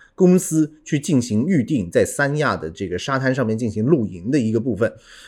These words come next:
这个部分开始之后呢，它接下来就可以不停的扩张，因为它变成真的是一个企业的一个行为。也就是说，以往大家可能知道的所有的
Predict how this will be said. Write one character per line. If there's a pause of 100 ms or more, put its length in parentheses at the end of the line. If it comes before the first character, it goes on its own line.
(380)
这
个
部
分
开
始
之
后
呢，
它
接
下
来
就
可
以
不
停
的
扩
张，
因
为
它
变
成
真
的
是
一
个
企
业
的
一
个
行
为。 (380)
也
就
是
说，
以
往
大
家
可
能
知
道
的
所
有
的